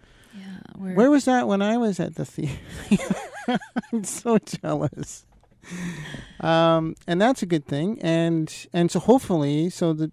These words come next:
Speaker 2: this will be the third annual coming up in twenty twenty?
Speaker 1: That's right. Hey, we're very excited. S-, um, it is, working with the two other organizations is, is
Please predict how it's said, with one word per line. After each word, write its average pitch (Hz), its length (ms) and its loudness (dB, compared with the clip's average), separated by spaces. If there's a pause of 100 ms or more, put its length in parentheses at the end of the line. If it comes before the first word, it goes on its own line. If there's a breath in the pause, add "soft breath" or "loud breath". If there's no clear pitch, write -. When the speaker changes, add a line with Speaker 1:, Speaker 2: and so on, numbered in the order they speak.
Speaker 2:
this 180 180 -2
will 208 80 0
be 185 120 2
the 165 100 2
third 165 560 0
annual 190 420 0
coming 185 320 -4
up 185 140 -2 (120)
in 185 120 0
twenty 185 260 -2
twenty? 214 260 -4
Speaker 1:
That's 285 280 -4
right. 170 460 -6
Hey, 175 200 -8
we're 151 120 -12
very 165 340 -8
excited. 156 720 -10
S-, - 280 -18
um, 160 540 -8 (300)
it 185 180 -8
is, 170 640 -8 (420)
working 240 540 2
with 196 460 -2
the 185 80 -10
two 214 260 0
other 185 180 0
organizations 165 1000 -6
is, 160 360 -12
is 175 300 -12